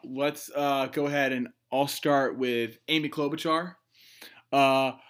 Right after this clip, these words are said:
Klobuchar has a very clear strategy. Her strategy is if you think that Joe Biden is not gonna hold up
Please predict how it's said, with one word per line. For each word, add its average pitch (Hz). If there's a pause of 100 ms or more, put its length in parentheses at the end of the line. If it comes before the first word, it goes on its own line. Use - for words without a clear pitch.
(260)
Klobuchar 208
has 180
a 160
very 165
clear 165
strategy. 156
Her 160
strategy 135
is 120
if 123
you 170
think 160
that 117
Joe 139
Biden 135
is 117
not 127
gonna 127
hold 139
up 127